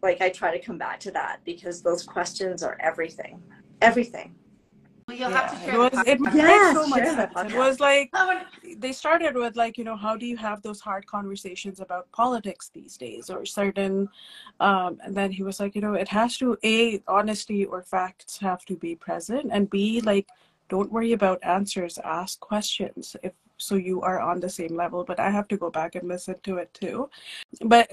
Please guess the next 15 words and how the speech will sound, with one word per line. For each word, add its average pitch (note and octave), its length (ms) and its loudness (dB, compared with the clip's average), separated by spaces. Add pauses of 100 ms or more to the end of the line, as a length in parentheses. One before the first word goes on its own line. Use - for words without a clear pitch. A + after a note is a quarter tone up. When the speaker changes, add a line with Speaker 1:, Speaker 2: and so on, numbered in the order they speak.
(120)
Speaker 3:
consciousness, A#3+ 720 4
I F#3+ 120 -4
think, F#3 320 -8
is E3+ 340 -8
really E3+ 380 -10
important - 500 -18 (100)
in F#3 260 -6
where F3+ 220 0
you F#3 220 -2
are F3 60 -2
at E3+ 400 -2
and F3 200 -6
being G3 300 2
present. E3+ 640 -6
Um, E3 520 -6